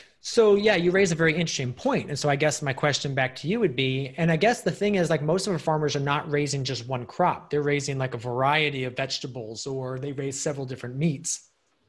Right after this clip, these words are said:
So I guess what would be is, how do we take local food, 'cause this, most of our farmers are selling local, and elevate that, I guess, I think. And I think, I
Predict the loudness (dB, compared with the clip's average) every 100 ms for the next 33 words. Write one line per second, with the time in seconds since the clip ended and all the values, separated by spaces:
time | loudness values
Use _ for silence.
0 | -18 -12 -6 -4 2 2 2 -4 -4 0
1 | 2 2 0 -2 -16 -16 0 2 2 0
2 | 0 -2 -2 0 2 2 -4 -4 -8 -6
3 | -4 -6 -6 -8 -8 -4 -2 0 0 2
4 | 0 2 0 -2 -2 -4 -4 -2 -2 -2
5 | 0 0 0 -2 -6 -8 -14 -20 -20 -10
6 | -2 0 0 0 2 4 4 0 -2 -2
7 | 0 0 -2 -8 -12 -10 -6 -4 -4 -6
8 | -6 -6 -2 2 2 2 0